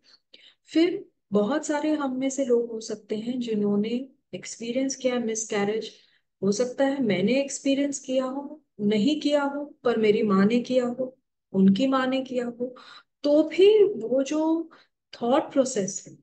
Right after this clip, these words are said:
जो उस समय pain हुआ होगा, क्योंकि ये कोई, अ, ऐसी चीज नहीं है जो सुखद experience है, right? जब when your body goes through a miscarriage, so obviously there is some kind of a guilt, shame,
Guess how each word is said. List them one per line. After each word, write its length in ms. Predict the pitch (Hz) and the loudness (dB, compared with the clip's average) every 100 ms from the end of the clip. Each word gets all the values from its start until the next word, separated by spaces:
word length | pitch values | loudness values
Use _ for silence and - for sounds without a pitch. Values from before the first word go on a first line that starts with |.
| _ | _
जो 100 | - | -8
उस 300 | 226 254 - | -2 -2 -2
समय 260 | 277 262 277 | -2 0 0
pain 520 | 269 233 254 294 254 | 0 0 2 2 0
हुआ 160 | 240 202 | 2 2
होगा, 240 | 175 - | 0 -6
क्योंकि 360 | - 240 240 277 | -6 -6 -4 -4
ये 300 | 262 226 262 | -2 -2 0
कोई, 340 | 294 302 302 - _ _ | 0 -2 -4 -16 _ _
अ, 260 | - - - | -16 -14 -4
ऐसी 280 | 196 196 269 | 0 0 -2
चीज 240 | 285 285 | -2 -6
नहीं 100 | 285 | -4
है 60 | 302 | -4
जो 120 | 285 | -4
सुखद 520 | 277 247 - 254 247 - | -6 -8 -2 -2 -2 -8
experience 680 | 202 - 190 175 - 196 - | -10 -6 -6 -6 -8 -12 -12
है, 160 | _ _ _ _ _ - | _ _ _ _ _ -8
right? 240 | 202 294 - - _ - | -4 -4 -6 -20 _ -4
जब 280 | 214 277 277 | 0 0 2
when 200 | 247 240 | 2 4
your 180 | 240 | 4
body 340 | 202 190 190 254 | 6 4 4 2
goes 140 | 220 220 | -2 -2
through 260 | - 233 | -4 -6
a 60 | 226 | -2
miscarriage, 800 | 196 196 - 185 170 160 185 - | 0 -2 -6 -10 -10 -12 -12 -8
so 100 | 247 | -6
obviously 800 | - 233 294 320 302 285 285 285 | -6 -6 0 0 2 -4 -4 2
there 160 | 254 262 | 2 4
is 120 | 262 - | 0 -2
some 180 | 247 240 | -6 -4
kind 220 | 240 240 233 | -4 -6 -6
of 260 | 226 240 | -6 -2
a 80 | 208 | 2
guilt, 400 | 196 196 208 202 | 4 6 4 0
shame, 680 | - - - 190 185 190 196 | -4 -6 2 2 4 4 2